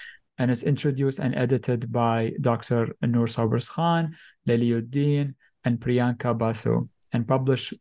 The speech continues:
uh, in the International Journal of Islam in Asia, the third issue, published in September twenty twenty-three. Welcome, Noor, to New Books in the Indian Ocean World,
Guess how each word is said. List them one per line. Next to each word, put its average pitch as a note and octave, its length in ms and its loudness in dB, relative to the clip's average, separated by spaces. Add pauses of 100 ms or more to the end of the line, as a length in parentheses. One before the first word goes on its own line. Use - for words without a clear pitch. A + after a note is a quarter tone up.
(140)
uh, A#2 220 2
in A#2+ 100 -2
the A#2 120 2
International B2+ 560 0
Journal A#2 400 0
of A2+ 200 -2
Islam A#2 460 0
in A2+ 140 0
Asia, A#2 560 0 (240)
the B2 80 -8
third C3+ 300 0
issue, A#2+ 500 0 (400)
published B2 340 0
in B2+ 40 0
September A#2+ 580 0
twenty A2+ 360 0
twenty-three. A2+ 680 0 (460)
Welcome, C#3 320 0
Noor, C3+ 180 2
to C3 140 -6
New B2+ 160 2
Books A#2+ 240 -2
in A#2+ 80 0
the A#2+ 100 2
Indian A#2 220 2
Ocean A#2 300 0
World, C3+ 320 2